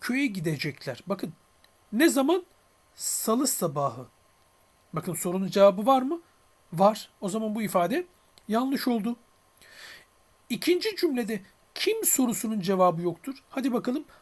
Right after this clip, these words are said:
Annem kardeşime resim defteri almış. Kim almış?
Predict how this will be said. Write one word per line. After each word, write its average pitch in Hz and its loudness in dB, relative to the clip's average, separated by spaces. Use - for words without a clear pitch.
Annem 247 0
kardeşime 226 2
resim 254 -2
defteri 202 -2
almış. 160 -4
Kim 359 4
almış? 320 4